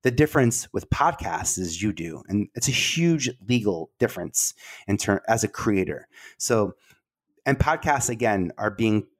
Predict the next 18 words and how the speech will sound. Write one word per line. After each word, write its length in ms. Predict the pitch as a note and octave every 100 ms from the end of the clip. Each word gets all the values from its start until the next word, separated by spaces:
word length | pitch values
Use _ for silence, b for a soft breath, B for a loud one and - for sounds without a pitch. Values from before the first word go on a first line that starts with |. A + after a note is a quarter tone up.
| _
converted 580 | - G#2+ A#2 A2+ A2 G2+
from 200 | - G#2+
podcast 640 | A#2 A#2 B2+ G#2+ F#2+ -
to 160 | - A#2
scripted 440 | - - D3+ A#2+
series, 460 | - A2 F#2+ F2+ - -
unscripted, 720 | C#3+ C3+ - A2+ - G2 F2+ - B B B -
um, 300 | G2 G2 G2
documentaries, 920 | D3+ C3+ D3+ D3 D#3 C3+ A#2 G2+ F#2 - _
books, 440 | F3 D#3+ B2+ - -
tours, 680 | - F3+ D#3 B2+ G#2 - - -
songs. 680 | - F3+ C#3+ D3+ G#2 G2+ -
I 40 |
mean, 100 | A#2
there's, 300 | A#2 A#2 - G#2+
there's 260 | A#2 - -
so 600 | - E3 D3 D3 C#3+ -
much 520 | A2+ G2+ - - -